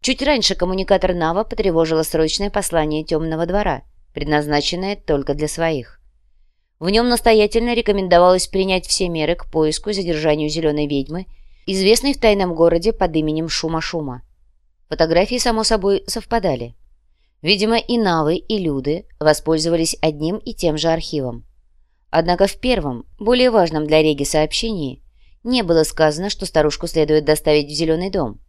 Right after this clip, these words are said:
Впрочем, главное найти. А что делать с добычей, Сантьяго разберется сам. Рега не являлся оперативником комиссара, в прямом смысле этого слова. Штат помощников Сантьяги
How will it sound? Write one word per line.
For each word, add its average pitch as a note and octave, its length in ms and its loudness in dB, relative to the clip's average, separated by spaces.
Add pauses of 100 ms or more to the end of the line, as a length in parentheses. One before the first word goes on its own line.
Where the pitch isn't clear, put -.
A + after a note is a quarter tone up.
(460)
Впрочем, C#3 580 -4
главное C#3+ 480 0
найти. D3+ 520 -4 (680)
А F3+ 120 -2
что G3+ 180 0
делать A3+ 320 4
с - 20 -12
добычей, G#3+ 420 2
Сантьяго E3+ 520 0
разберется D#3+ 500 -6
сам. A2+ 400 -10 (600)
Рега E3+ 280 4
не F#3+ 160 -2
являлся G#3+ 380 -2
оперативником D3+ 640 -2
комиссара, E3+ 600 -8 (180)
в - 100 -20
прямом A3+ 340 -2
смысле D3 380 -4
этого D#3+ 220 -2
слова. C3 420 -6 (720)
Штат - 300 0
помощников B3 500 -2
Сантьяги E3 720 0